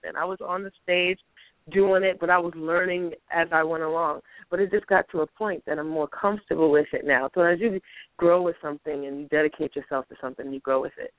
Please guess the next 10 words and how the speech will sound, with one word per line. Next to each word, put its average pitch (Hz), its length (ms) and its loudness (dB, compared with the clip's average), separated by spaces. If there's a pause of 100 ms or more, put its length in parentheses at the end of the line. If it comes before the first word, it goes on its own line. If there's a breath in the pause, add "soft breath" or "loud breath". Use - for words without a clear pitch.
(360 loud breath)
So, 165 80 4
yeah, 156 380 2
that's 180 240 -2
me. 151 400 -8
I 147 80 -6
mean, 156 360 -8 (580)
getting 190 180 -2
up 190 140 -4
there 180 140 -2
last 175 280 2